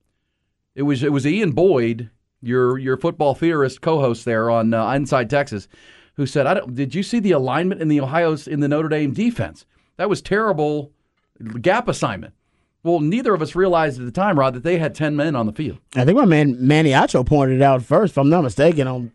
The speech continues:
Speaker 2: he was the first one on social media I seen point
Speaker 1: Well,
Speaker 2: it out.
Speaker 1: and Ian Boyd was the first one to say, "Man, what was wrong with their gap?" 'Cause they didn't, they didn't have a defensive end in the game that they ran, that Ohio State ran right over. And you're like, "Whoa, whoa, whoa,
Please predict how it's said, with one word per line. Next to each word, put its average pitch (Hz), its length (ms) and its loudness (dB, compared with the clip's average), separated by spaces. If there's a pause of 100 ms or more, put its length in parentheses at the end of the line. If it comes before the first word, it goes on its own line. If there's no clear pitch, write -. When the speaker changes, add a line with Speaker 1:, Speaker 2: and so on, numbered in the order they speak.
(120)
Speaker 2:
he 143 300 2
was 208 100 4
the 220 60 4
first 196 120 2
one 190 100 2
on 151 40 2
social 151 320 2
media 135 240 4
I - 60 -4
seen 117 200 -2
point 135 160 2
Speaker 1:
Well, 143 60 2
Speaker 2:
it 131 140 -2
out. 127 40 -6
Speaker 1:
and 135 140 -2
Ian 202 200 0
Boyd 190 260 2
was 147 100 -4
the 139 60 -10
first 160 240 -2
one 151 80 -2
to 135 40 -6
say, 143 120 -2
"Man, 139 140 -2
what 190 120 0
was 185 160 -4
wrong 170 160 0
with 156 120 -2
their 131 120 -2
gap?" 123 420 -4 (300)
'Cause 135 80 -6
they 202 120 2
didn't, 175 240 -4
they 156 100 2
didn't 160 420 0
have 147 380 -4
a 156 80 -2
defensive 151 420 -4
end 170 300 -4 (100)
in 185 140 0
the 180 80 2
game 190 460 -2
that 170 140 0
they 180 120 2
ran, 180 200 0
that 170 120 2
Ohio 185 160 0
State 190 140 -2
ran 185 280 0
right 196 220 2
over. 262 340 -2 (800)
And 170 100 -6
you're 180 100 0
like, 175 240 0
"Whoa, 170 180 0
whoa, 185 140 2
whoa, 147 120 0